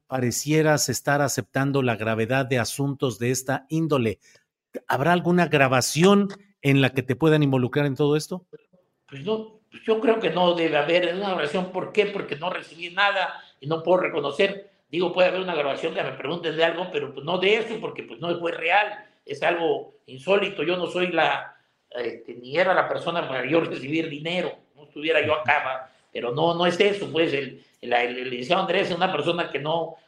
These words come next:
Speaker 2: no hace componenda con nadie, y
Speaker 1: Ujú.
Speaker 2: menos con ese tipo de persona, ¿me entendió? Entonces, este, ese me hace algo, pero ese también ya leí lo de Tim que me acaba de llegar, pero el mismo Tim dice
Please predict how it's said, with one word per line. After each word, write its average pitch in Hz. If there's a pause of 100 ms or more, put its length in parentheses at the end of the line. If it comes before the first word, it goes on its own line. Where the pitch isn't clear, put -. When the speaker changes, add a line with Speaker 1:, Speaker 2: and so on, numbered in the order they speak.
(120)
Speaker 2:
no 160
hace 175
componenda 170
con 151
nadie, 175 (420)
y 127
Speaker 1:
Ujú. 127
Speaker 2:
menos 180
con 143
ese 156
tipo 160
de 147
persona, 151
¿me 127
entendió? 143 (440)
Entonces, 147
este, 131 (540)
ese 147
me 147
hace 156
algo, 147
pero 143
ese 165
también 175
ya 175
leí 175
lo 175
de 156
Tim 170
que 151
me 135
acaba 156
de 170
llegar, 160 (280)
pero 135
el 143
mismo 185
Tim 180
dice 165